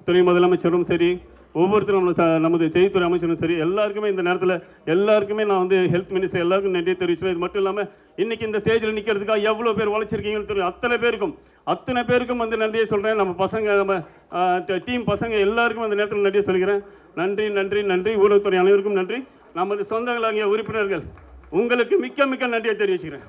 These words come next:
And இறுதியாக நிக்கில் முருகன் சார் அவர்களுக்கும் இந்த நேரத்தில் நன்றியை தெரிவிச்சுக்கிறேன்.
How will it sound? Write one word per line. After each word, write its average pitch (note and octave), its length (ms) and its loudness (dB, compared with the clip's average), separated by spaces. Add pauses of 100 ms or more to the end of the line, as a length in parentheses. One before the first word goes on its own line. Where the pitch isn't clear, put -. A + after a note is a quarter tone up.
(1040)
And E3 240 -2
இறுதியாக G#3 520 2
நிக்கில் F3+ 300 0
முருகன் F#3+ 260 2
சார் F3+ 200 -6
அவர்களுக்கும் F#3+ 480 0
இந்த F#3 120 -2
நேரத்தில் F3 240 -2
நன்றியை F3 280 -4
தெரிவிச்சுக்கிறேன். F3 520 -8